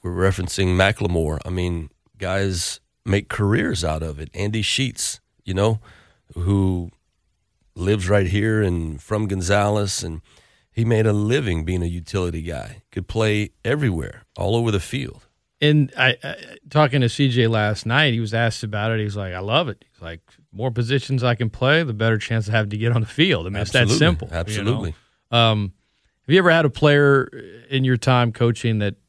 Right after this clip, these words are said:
Speaker 2: you don't have to name them, that maybe you wanted to move around but just, just was hell-bent on playing a single position?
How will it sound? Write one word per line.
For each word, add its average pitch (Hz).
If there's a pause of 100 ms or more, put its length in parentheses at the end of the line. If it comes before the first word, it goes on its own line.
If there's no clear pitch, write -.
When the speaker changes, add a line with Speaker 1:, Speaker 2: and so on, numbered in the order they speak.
Speaker 2:
you 113
don't 110
have 101
to 104
name 104
them, 101
that 101
maybe 104 (360)
you 117
wanted 113
to 123
move 113
around 107
but 104
just, 101 (720)
just -
was - (880)
hell-bent 113
on 101
playing 104
a 101
single 101
position? 98